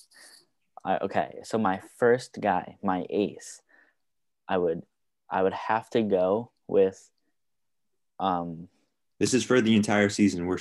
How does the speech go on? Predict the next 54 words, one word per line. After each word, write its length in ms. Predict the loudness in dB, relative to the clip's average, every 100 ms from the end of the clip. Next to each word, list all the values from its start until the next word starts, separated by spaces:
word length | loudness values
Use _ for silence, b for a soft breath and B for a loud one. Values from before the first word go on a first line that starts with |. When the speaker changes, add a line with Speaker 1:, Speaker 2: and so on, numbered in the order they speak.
| -2
Speaker 2:
we're 120 | -2
sticking 400 | 2 2 4 2
to 200 | 6 6 4
it. 160 | 0 _ _ _ _ _ -2
Uh, 60 |
Speaker 1:
Right. 300 | 2 2 0 -6 -16 -2
Speaker 2:
whoever 400 | 2 4 4 2
Speaker 1:
My 80 |
Speaker 2:
ends 160 | 0 0
up 40 |
Speaker 1:
three 100 | 0
Speaker 2:
with 80 | 2
Speaker 1:
guys 120 | 0
for 80 | 0
Speaker 2:
best 80 | -2
Speaker 1:
the 60 | -2
entire 140 | 0
Speaker 2:
rotation. 240 | 0 -2
Speaker 1:
season. 140 | -8 -20 b b b b b b _ 2
Speaker 2:
Bragging 340 | 4 4 2
rights 300 | 2 0 0
at 140 | -4
stake. 420 | -2 -2 -2 -4 -18 _ _ 0
Speaker 1:
I 80 |
have 120 | 2 2
my 140 | -2
first 400 | 0 2 2 -2
two 200 | 0 2
guys. 280 | 4 2 2
I 60 |
just 180 | -2 -2
can't 160 | -4 -4
decide 300 | -2 0 2
who 120 | 4
I 120 | 4
would 160 | 2 2
wanna 180 | -2 -4
put 200 | -4 -2
out 140 | 0
as 180 | -2 -4
the 180 | -4 -2
ace. 400 | -2 -4 -12 -20 -20 _ _ _ _ _ -6
Um, 400 | -2 -2 -4 -8 _ _ _ _ _ _ _
I'm 100 | 0
gonna 120 | 2 4
go 140 | 6
with 200 | 4 0
the 100 | -14 -2
ace. 480 | 2 4 2 -2 -14 -12
I'm 100 | -2
gonna 120 | 0 4
go 180 | 4
Jacob 580 | 2 0 0 0 -2 -2
deGrom. 600 | -4 -2 -2 -2 -4 -12